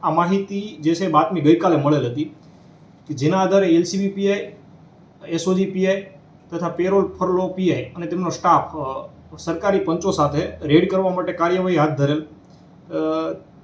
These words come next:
અ, જેના અનુસંધાને, અ, નેશનલ હાઈવે અડતાલીસ ઉપર વોચ ગોઠવવામાં આવેલ અને જે તોરલ હોટલ પાસે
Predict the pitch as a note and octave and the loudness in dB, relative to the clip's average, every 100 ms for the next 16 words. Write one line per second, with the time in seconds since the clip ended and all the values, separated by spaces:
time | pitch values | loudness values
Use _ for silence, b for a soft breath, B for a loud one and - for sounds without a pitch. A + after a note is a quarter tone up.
0 | - - - E3 D#3+ D3+ C#3 F3+ F#3 G3 | -20 -20 -14 -8 -2 0 2 2 2 2
1 | F#3 F#3 D3 D3 - - - - - - | 4 6 4 2 -6 -20 -20 -20 -20 -20
2 | - - D#3+ D#3 D#3+ D#3 - - - - | -20 -14 -8 -6 -6 -8 -16 -20 -20 -20
3 | - - - - - - - - - D3 | -20 -20 -20 -20 -20 -20 -20 -16 -2 -2
4 | - A3 G3 G3 F#3+ F#3 - - - F#3+ | 0 0 2 4 4 2 0 -2 -2 0
5 | D3+ F3 C#3+ E3 F3 D#3+ C3+ B2 C3+ - | 4 4 4 2 2 0 0 -2 -4 -6
6 | - - - - - - - - D3+ D#3+ | -14 -20 -20 -20 -20 -20 -20 -10 -4 -2
7 | E3+ E3+ E3+ E3+ D#3 - - - - D#3+ | -2 -2 -2 -4 -8 -14 -20 -20 -16 -10
8 | D3 E3+ F#3+ G3+ E3 E3+ G3+ F3 F#3 G3+ | -2 2 6 8 8 6 2 4 2 2
9 | G3+ G#3 - | 0 0 -6